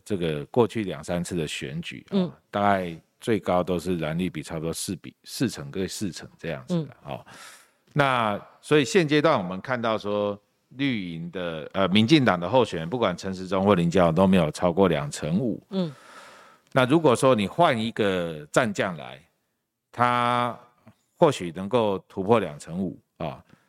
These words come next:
Speaker 1: 那突-
Speaker 2: 就是要靠他拉嘛，
Speaker 1: 对。
Speaker 2: 因为现在已经到谷底了。
Speaker 1: 那如果突-，
Speaker 2: 嗯。
Speaker 1: 突破两成五以后，
Speaker 2: 对。
Speaker 1: 或者到三成以后，那当然又是另外一种沙卡都了哦。
Speaker 2: 对哦。
Speaker 1: 好，那这个局有可能会，
Speaker 2: 嗯。
Speaker 1: 会再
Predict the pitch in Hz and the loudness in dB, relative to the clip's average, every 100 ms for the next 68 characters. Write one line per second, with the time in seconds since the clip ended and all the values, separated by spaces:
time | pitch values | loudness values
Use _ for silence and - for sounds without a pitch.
0 | _ 123 349 - 320 330 302 285 254 233 | _ -2 0 0 -2 0 2 2 0 0
1 | 226 139 135 269 330 247 208 262 254 190 | 0 2 2 2 2 0 0 0 2 4
2 | 185 160 147 151 - 202 156 214 151 107 | 6 4 2 0 0 0 4 4 4 0
3 | 104 120 160 143 92 82 80 - 151 117 | -2 0 2 0 -4 -10 -14 2 4 4
4 | 87 - _ _ _ _ - 151 110 95 | 2 -8 _ _ _ _ 2 4 2 2
5 | 139 - 123 123 98 85 73 82 110 107 | 0 2 -2 -2 -8 -10 -10 0 0 0
6 | 147 147 131 104 107 123 123 117 117 113 | -2 0 0 0 -2 -2 -4 -4 -2 -2
7 | 110 82 80 82 80 82 80 82 80 73 | -2 -6 -12 -12 -12 -12 -10 -6 -4 -6
8 | 73 175 170 143 131 127 123 85 78 123 | -4 0 2 2 0 -6 -6 -6 -4 -2
9 | 143 147 117 - 85 87 120 107 82 87 | -2 -2 -2 -4 -8 -4 -4 -4 -10 -8
10 | 92 117 104 117 104 | -6 -4 -4 -4 -4